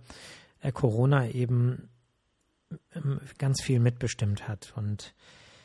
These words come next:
äh, das hatte eben einige Vorteile, ähm, und, äh, aber auch ganz viele Nachteile.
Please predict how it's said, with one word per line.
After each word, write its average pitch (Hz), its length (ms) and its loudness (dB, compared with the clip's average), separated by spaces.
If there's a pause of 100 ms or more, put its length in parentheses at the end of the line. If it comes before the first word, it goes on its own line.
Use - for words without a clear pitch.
(220)
äh, 117 200 -2
das 120 200 -4
hatte 123 200 -2
eben 123 360 -2
einige 117 300 -4
Vorteile, 147 1000 0
ähm, 127 420 -2 (680)
und, 117 480 0
äh, 113 380 -4 (120)
aber 117 300 -8
auch 123 240 -8
ganz 117 240 -4
viele 113 260 -2
Nachteile. 117 800 0